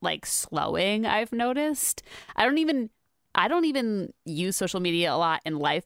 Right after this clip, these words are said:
but I've been using, I've been on it more in quarantine because I don't have anything to do. So I feel like there's a lot of gamifi-, whatever. I can see a lot of lurkers right now, and I think it's so smart of Hinge to do this, um, and just have it be, yeah, like, an opt-in kind of situation.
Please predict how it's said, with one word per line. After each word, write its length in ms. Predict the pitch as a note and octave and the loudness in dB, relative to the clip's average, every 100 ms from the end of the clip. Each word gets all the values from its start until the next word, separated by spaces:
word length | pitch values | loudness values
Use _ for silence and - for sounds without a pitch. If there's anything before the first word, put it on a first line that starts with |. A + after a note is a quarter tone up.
| - | -2
but 80 | D#3+ | -2
I've 120 | D3 | -2
been 100 | D#3 | -2
using, 220 | D3 - | -2 -2
I've 140 | E3 D#3+ | -2 -2
been 160 | D#3+ D3+ | -2 -2
on 180 | C#3+ D#3 | 0 0
it 100 | - | 0
more 200 | E3 D#3 | -2 0
in 120 | C#3+ | -4
quarantine 840 | - D#3 D#3 F#3 G#3+ G#3+ G#3+ G#3+ - _ _ _ _ | -4 -2 0 -2 -2 0 0 0 -4 _ _ _ _
because 320 | F3 F3 E3 E3+ | -4 -2 0 0
I 60 | |
don't 80 | D#3+ | 0
have 80 | E3 | 0
anything 240 | D#3+ E3 | -2 -4
to 80 | D#3 | -4
do. 260 | D#3+ D#3 F3+ | -2 -2 0
So 140 | G3+ | 0
I 80 | G3 | 0
feel 120 | B3+ | 0
like 120 | C#4+ | 0
there's 120 | A#3 | 0
a 60 | G3+ | 0
lot 220 | E3+ D#3+ | 0 0
of 180 | D#3 - | -2 -4
gamifi-, 400 | D#3+ E3 E3 C3+ | -2 -2 -4 -10
whatever. 340 | - F3 D3+ - - | -6 -2 -2 -2 -2
I 80 | G3+ | 0
can 120 | C4 | 0
see 160 | D4 C#4+ | 0 2
a 40 | |
lot 140 | B3 G#3+ | 2 0
of 80 | |
lurkers 520 | D#3 E3 D#3+ F#3+ A3 A#3+ | -2 -2 -2 -2 -4 -4
right 180 | A#3 | -2
now, 300 | A#3 A#3 A#3 | 0 0 2
and 220 | F3 - - | 0 -2 -4
I 60 | E3+ | -4
think 180 | F3 E3 | -4 -4
it's 120 | - | -4
so 80 | D#3+ | -4
smart 240 | D3+ D3+ | -2 -4
of 80 | - | -4
Hinge 280 | D3 A#2 - | -4 -4 -6
to 80 | - | -6
do 120 | C3+ | -4
this, 400 | G#2 E3+ - - _ _ _ _ | -4 -2 -4 -6 _ _ _ _
um, 440 | F3 E3 D#3 D3+ D3 - | -2 -2 -2 -6 -4 -2
and 200 | E3 D#3+ | -2 -2
just 180 | D#3 | -4
have 120 | D#3 D3 | -4 -4
it 60 | |
be, 80 | D3 | -2
yeah, 180 | D3+ D3 | 0 0
like, 160 | C#3+ - | 0 -2
an 80 | D#3 | -2
opt-in 480 | D3 - D3 D3 | -2 -2 -2 -2
kind 180 | D3 - | -4 -6
of 80 | - | -4
situation. 840 | - - - - - - - D#3+ | -6 -4 -4 -4 -6 -8 -8 -10